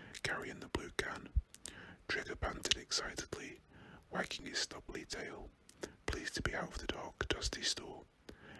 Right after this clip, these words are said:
Andy followed them out, an unhappy expression on her face.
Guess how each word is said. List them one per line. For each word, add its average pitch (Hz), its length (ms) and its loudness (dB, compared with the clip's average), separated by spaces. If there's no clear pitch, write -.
Andy - 220 0
followed - 320 8
them - 180 0
out, - 280 -4
an - 120 -6
unhappy - 400 0
expression - 640 4
on - 100 -6
her - 180 12
face. - 420 12